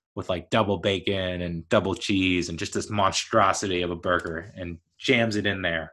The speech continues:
you know, on the top, kind of smushes it all together so it's compressed, and then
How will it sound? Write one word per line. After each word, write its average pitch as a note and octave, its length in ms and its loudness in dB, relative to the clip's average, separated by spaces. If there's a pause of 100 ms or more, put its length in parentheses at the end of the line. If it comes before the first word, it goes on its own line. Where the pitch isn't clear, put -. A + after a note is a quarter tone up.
(120)
you G2+ 80 -6
know, F2 160 -2
on F#2 100 0
the F2 60 -2
top, F2+ 340 2
kind F#2 120 -6
of E2+ 40 -4
smushes G2+ 440 -2
it F#2 40 0
all E2 140 4
together E2+ 500 0
so G2 120 -6
it's - 80 -8
compressed, F#2 480 -2 (560)
and G2 80 -4
then F2+ 240 -6